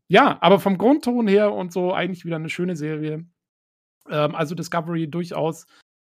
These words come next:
Es hat, als es angefangen hat, war ich sehr reserviert. Inzwischen habe ich mich damit wirklich wesentlich besser angefreundet.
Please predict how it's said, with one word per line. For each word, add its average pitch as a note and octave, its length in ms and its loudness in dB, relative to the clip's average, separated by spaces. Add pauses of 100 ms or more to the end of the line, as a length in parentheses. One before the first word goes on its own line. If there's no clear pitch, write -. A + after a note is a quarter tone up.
Es F#3 440 -6
hat, A3 260 0
als F#3 160 2
es F3 60 -10
angefangen A3+ 320 2
hat, G3 80 -2
war F#3 140 4
ich F3+ 80 -4
sehr F#3 200 2
reserviert. E3+ 400 -2
Inzwischen D#3+ 420 -6
habe D3+ 120 -2
ich C#3+ 60 -10
mich D#3 160 -8
damit C#3+ 280 -8 (180)
wirklich E3 480 -10
wesentlich F#3+ 360 0
besser D#3 220 -6
angefreundet. B2 720 -14